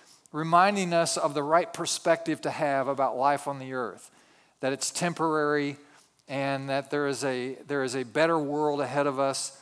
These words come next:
and that is the right perspective to have, the right idea to have as you think about your prayer life. So if you have your Bibles, you can turn to Second Corinthians chapter four.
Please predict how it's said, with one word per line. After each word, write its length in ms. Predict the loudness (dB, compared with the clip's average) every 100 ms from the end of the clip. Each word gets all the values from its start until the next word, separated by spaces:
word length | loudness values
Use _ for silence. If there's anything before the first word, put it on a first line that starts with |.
| -20 -20 _
and 380 | -10 -6 -4 0
that 160 | 4 4
is 100 | 2
the 100 | 0
right 300 | 0 0 -4
perspective 540 | -10 -6 -4 -6 -8
to 60 | -4
have, 200 | -4 -4
the 80 | -4
right 240 | -4 -6 -10 _ _ _ _ _
idea 400 | -2 -2 0 -2
to 100 | -2
have 380 | -2 0 -2 -2
as 380 | -6 -4 -4 -6
you 80 | -8
think 260 | -8 -6
about 240 | -4 -4 -4
your 80 | -8
prayer 320 | -8 -6 -4
life. 220 | -4 -4
So 320 | -2 0 0 -6 -20 -20 _ _
if 60 |
you 80 | 0
have 100 | 2
your 100 | 4
Bibles, 340 | 6 6 4
you 80 | -4
can 100 | -8
turn 240 | -4 -2 -2
to 80 |
Second 400 | -2 0 0 -2
Corinthians 580 | -8 -4 -2 -2 -6 -4
chapter 300 | 2 2 0
four. 540 | -6 0 4 4 4